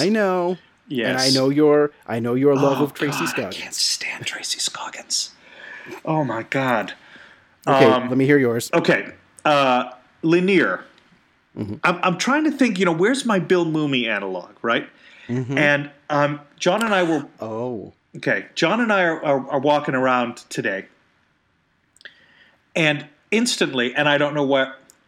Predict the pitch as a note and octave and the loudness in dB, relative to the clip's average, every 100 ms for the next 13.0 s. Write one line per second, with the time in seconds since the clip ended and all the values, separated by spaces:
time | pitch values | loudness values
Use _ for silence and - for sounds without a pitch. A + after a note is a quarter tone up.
0 | _ - E3 D#3+ F3+ F3+ F3 _ - - | _ -2 -2 0 0 -2 -6 _ -6 -2
1 | C#3+ A#2+ G#2+ - G2+ _ _ _ _ _ | -2 -2 -6 -10 -12 _ _ _ _ _
2 | _ _ _ _ _ _ _ _ _ _ | _ _ _ _ _ _ _ _ _ _
3 | _ _ _ _ _ _ _ _ _ _ | _ _ _ _ _ _ _ _ _ _
4 | _ _ - D#3 E3 A#3+ D#3+ - D#3 A#3 | _ _ 4 6 8 6 6 4 2 4
5 | F3+ G3 F3+ F3+ F3+ F#3+ - E3+ E3 D#3 | 2 2 2 2 2 0 2 2 4 2
6 | D3 D3+ D#3 D#3 D3+ D#3 D3+ E3+ D#3 D#3 | 2 2 0 0 0 0 0 0 0 -2
7 | E3+ D#3+ D#3+ F3 F3+ - - A#2+ F3+ G#3+ | -4 -2 -2 -2 -4 -12 -8 0 2 2
8 | A3+ A#3+ G#3 G3 D#3+ D#3+ E3+ E3 D#3+ - | 2 4 4 2 -2 -2 -2 0 0 0
9 | G3+ F#3+ F#3+ F#3+ F3+ - - _ _ _ | 0 0 0 -2 -8 -16 -20 _ _ _
10 | _ _ _ _ _ _ C#3 E3+ F3+ _ | _ _ _ _ _ _ -2 0 -2 _
11 | D#3 B2+ - F3 F3+ E3 C#3 D3+ D3 D3+ | -2 0 2 2 2 2 2 2 2 0
12 | C#3 C3+ B2+ B2+ B2+ A2 A#2 - F#2 | 2 0 0 -2 -2 -2 -4 -6 -10